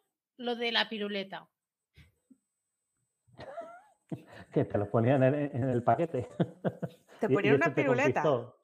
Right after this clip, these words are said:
Speaker 1: <laughs> Esa es mi aportación. <laughs>
Speaker 3: Joder, Gisela, la piruleta ahí.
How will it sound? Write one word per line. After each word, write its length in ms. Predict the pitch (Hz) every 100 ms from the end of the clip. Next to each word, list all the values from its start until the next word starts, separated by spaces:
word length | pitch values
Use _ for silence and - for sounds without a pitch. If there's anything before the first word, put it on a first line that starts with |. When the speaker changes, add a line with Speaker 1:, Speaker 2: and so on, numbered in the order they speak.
| _
Speaker 1:
<laughs> 800 | - 679 - - 381 392 - 175
Esa 240 | 349 339
es 80 | 339
mi 120 | 349
aportación. 720 | 381 370 349 359 320 302 349 - - 427 - 415
<laughs> 680 | - - - 349 - - -
Speaker 3:
Joder, 720 | - 202 233 233 202 208 233
Gisela, 560 | 214 262 196 214 202 185
la 200 | 175 170
piruleta 520 | 180 175 180 185 180
ahí. 240 | 180 180